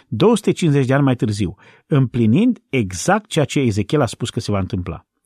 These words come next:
Pe acea insulă se aflau în jur de douăzeci și cinci de mii de oameni la acea vreme, care au fost măcelăriți și alți treizeci de mii au fost vânduți ca sclavi.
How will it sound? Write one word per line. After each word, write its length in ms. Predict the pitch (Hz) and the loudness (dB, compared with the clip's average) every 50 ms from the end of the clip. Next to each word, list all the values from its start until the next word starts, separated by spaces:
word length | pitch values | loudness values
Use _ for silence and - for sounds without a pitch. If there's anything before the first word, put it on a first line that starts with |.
| _ - - - - - | _ -20 -20 -20 -12 -4
Pe 100 | - 147 | 0 0
acea 200 | 131 123 - 233 | 2 2 2 2
insulă 320 | 262 233 214 180 - 196 180 | 2 2 2 2 2 0 0
se 160 | 151 - - | 0 0 0
aflau 340 | - - - 180 196 190 160 | -2 0 2 2 2 4 2
în 60 | 131 | 2
jur 320 | 117 - 143 170 202 214 - - - - - _ _ _ | 0 0 0 0 0 0 -4 -8 -16 -20 -20 _ _ _
de 140 | - 139 131 | 0 0 0
douăzeci 480 | 113 120 180 202 214 185 135 135 131 | 2 2 2 2 4 4 2 2 -2
și 100 | 107 127 | -2 -4
cinci 220 | - - 147 143 123 | -2 -2 0 0 2
de 100 | 135 123 | 2 2
mii 140 | 127 135 | 2 2
de 80 | 123 127 | 2 2
oameni 260 | 120 123 131 131 117 | 2 2 4 4 2
la 60 | 110 | 2
acea 180 | 104 - - 110 | 0 0 0 0
vreme, 300 | 101 117 123 110 98 90 - - - - _ | 0 0 0 0 0 -2 -4 -6 -14 -14 _
care 160 | - 143 139 | -2 0 2
au 80 | 135 120 | 2 0
fost 240 | - - 208 202 | 0 0 0 0
măcelăriți 640 | 180 170 160 - - 135 113 104 95 104 151 190 - - | 0 0 0 0 0 0 2 2 2 0 -2 -2 -4 -4
și 100 | - 117 | 0 2
alți 280 | 120 156 214 202 - | 2 2 2 0 -4
treizeci 340 | - 180 180 160 147 147 123 | -2 0 0 2 2 0 0
de 120 | 113 107 | 0 0
mii 120 | 101 123 143 | 0 2 0
au 80 | 127 | 0
fost 220 | 113 - 151 143 113 | -2 0 -2 0 0
vânduți 320 | 110 101 95 117 - - | 0 0 0 0 -2 -4
ca 100 | - - | -4 -8
sclavi. 400 | - - - - 80 76 - - | -8 -8 -8 -8 -8 -8 -10 -18